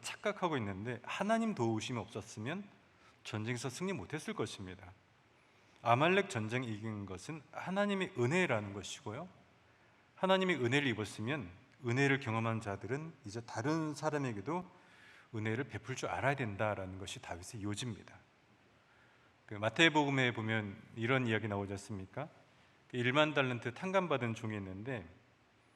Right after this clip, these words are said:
백 다-, 일백 데나리온 빚진 동료를 너그러이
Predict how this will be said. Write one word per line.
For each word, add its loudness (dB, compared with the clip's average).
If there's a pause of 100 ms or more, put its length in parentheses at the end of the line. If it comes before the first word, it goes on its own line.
(500)
백 -4
다-, 8 (240)
일백 0
데나리온 2
빚진 -6
동료를 -4
너그러이 0